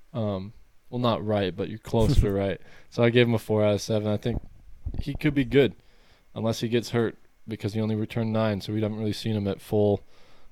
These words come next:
Speaker 1: um, you know, like, like a full season's worth of him. So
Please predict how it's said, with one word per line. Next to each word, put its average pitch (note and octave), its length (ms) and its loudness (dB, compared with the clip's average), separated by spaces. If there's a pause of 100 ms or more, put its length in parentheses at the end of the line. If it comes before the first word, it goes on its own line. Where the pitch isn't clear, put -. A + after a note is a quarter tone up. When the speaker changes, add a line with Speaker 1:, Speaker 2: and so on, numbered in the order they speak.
(180)
Speaker 1:
um, F2+ 400 -4 (1120)
you G#2+ 140 0
know, F#2+ 240 -2 (1040)
like, G2+ 180 -10
like G2+ 160 -4
a G2+ 80 -2
full G#2+ 240 -4
season's A2+ 380 -4
worth A#2+ 260 0
of B2 80 -4
him. C3+ 200 -2 (440)
So G2+ 320 0